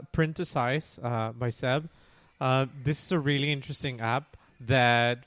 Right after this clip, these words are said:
basically allows you to print your photos exactly to the size, um,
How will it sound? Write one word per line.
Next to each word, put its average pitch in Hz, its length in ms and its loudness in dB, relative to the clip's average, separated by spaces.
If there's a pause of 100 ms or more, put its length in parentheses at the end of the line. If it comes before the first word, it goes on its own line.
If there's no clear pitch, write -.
basically 185 400 0
allows 120 480 0
you 190 140 -4
to 127 560 -4 (400)
print 143 340 0
your 151 140 0
photos 127 480 -2
exactly 123 560 -6
to 135 100 -6
the 117 60 -4
size, 117 680 -4 (360)
um, 113 400 -2